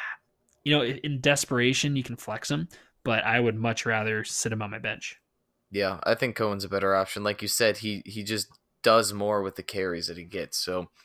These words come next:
Speaker 2: for example, last week when they played the Rams, Cohen got nine carries for thirty-nine yards. He averaged four point three yards a carry. David Montgomery got more of the workload,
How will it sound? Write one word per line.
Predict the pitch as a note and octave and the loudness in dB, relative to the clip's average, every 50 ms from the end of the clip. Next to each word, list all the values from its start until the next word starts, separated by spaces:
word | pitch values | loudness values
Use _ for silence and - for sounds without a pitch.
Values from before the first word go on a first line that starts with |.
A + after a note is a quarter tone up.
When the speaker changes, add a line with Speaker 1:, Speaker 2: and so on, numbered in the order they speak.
| _ _ _ | _ _ _
Speaker 2:
for | - - C#3 | 2 2 2
example, | B2+ A2+ B2 B2+ A#2 - A#2+ G#2+ | 4 4 2 2 2 2 2 4
last | G#2+ G#2 G#2 G#2 - - | 4 4 4 4 2 -2
week | G#2+ G2+ - | -6 -6 -6
when | - F#2+ | -6 -8
they | F#2+ | -8
played | F2+ - - F#2+ F#2 - | -8 -6 -6 -6 -4 -4
the | F#2+ | -2
Rams, | F#2 G#2+ G#2 G#2 G2+ G2 F#2+ - - - - - - - - - - _ _ | -2 0 0 0 0 -2 -4 -6 -8 -10 -18 -20 -20 -20 -20 -20 -20 _ _
Cohen | - - C3+ B2+ B2 A#2+ A2 | 2 4 4 4 4 4 4
got | G#2 G#2 G2+ E2+ | 2 2 2 2
nine | F#2+ G#2 G#2 G#2+ G#2+ G#2+ G2+ | 2 2 2 2 2 0 -2
carries | - - - G2 F#2+ G2 F#2+ - - | -6 -2 0 0 0 0 0 -4 -6
for | F#2 | -8
thirty-nine | F2+ - G2 G2 F#2 F#2 F#2 F#2 F#2 F#2 | -6 -4 -4 -4 -4 -6 -6 -8 -8 -6
yards. | F#2 F2+ F2+ F2+ - | -6 -8 -8 -8 -6
He | - F#2 | -4 -4
averaged | F#2 F#2 E2+ E2+ - - | -4 -4 -6 -8 -12 -6
four | - - A2 | -2 -2 -2
point | F#2 - - G#2 F#2+ - | -2 -2 -4 -4 -4 -6
three | - - A2 A2 G#2 | -8 -6 -4 0 2
yards | G2+ F#2+ F#2+ - | 2 2 2 0
a | - | -4
carry. | - - A#2+ A2+ A2+ A2+ G#2+ G#2 A2 - | -4 0 2 4 4 4 2 -2 0 2
David | C3 C3+ A#2 | 2 2 4
Montgomery | A#2+ A#2 G#2+ F#2+ - C3+ D3+ D3 B2+ A#2 A2 G2+ - _ - | 2 2 0 4 4 4 4 4 4 2 0 -2 -6 _ 2
got | A2+ G#2 G2 | 2 2 2
more | G2+ G2+ G2+ G2 | 2 0 0 0
of | G2 F#2 | 0 -2
the | F#2 | 0
workload, | G#2+ C#3+ E3 D#3+ - G#2 G2 F#2+ G2 F#2 | 0 0 0 0 0 -2 -2 0 -2 -4